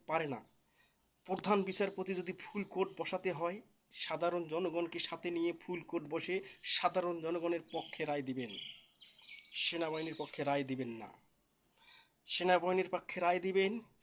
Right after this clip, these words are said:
সাধারণ জনগণ রাস্তায় নামবে, এমনকি সেনাবাহিনীর ক্যাম্পের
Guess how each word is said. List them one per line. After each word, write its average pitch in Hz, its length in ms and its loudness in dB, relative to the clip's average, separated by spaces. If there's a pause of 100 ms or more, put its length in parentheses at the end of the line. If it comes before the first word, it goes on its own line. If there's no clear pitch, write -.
(200)
সাধারণ 170 480 2 (140)
জনগণ 170 540 0 (2000)
রাস্তায় 175 600 8
নামবে, 175 400 0 (1300)
এমনকি 185 600 0 (2500)
সেনাবাহিনীর 180 580 4
ক্যাম্পের 175 420 2